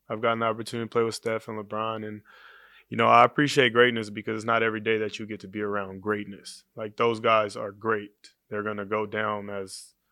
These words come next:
you know, some of the best to ever do this. Um, so that was incredible. And then, like, to see him cry after, you know, we won, it was just like,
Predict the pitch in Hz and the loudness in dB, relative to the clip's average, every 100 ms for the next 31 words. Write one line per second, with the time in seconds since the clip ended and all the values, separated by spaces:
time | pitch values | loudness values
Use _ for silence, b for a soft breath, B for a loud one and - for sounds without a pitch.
0 | _ _ _ _ 110 107 - 107 98 101 | _ _ _ _ -6 -4 -2 -2 -4 -8
1 | 95 113 110 - - 107 113 104 98 110 | 0 2 4 0 -8 -6 -6 -8 -8 -10
2 | 95 - - _ _ B B B B B | -10 -18 -20 _ _ B B B B B
3 | B B - 110 110 110 107 104 107 117 | B B 2 6 8 6 2 -4 0 6
4 | 120 135 127 113 104 110 107 127 120 107 | 10 10 10 4 -2 -6 4 6 6 4
5 | 101 98 104 117 110 107 98 - - 123 | -4 -4 -4 -2 0 -2 -2 -8 -4 0
6 | 117 107 - 120 120 120 107 - 113 113 | 0 -2 2 6 8 6 4 2 2 2
7 | - 110 107 107 107 104 107 104 123 123 | -2 -6 -6 -4 -2 -2 -4 -2 2 2
8 | 113 110 107 - 107 | 2 -2 -4 -2 -2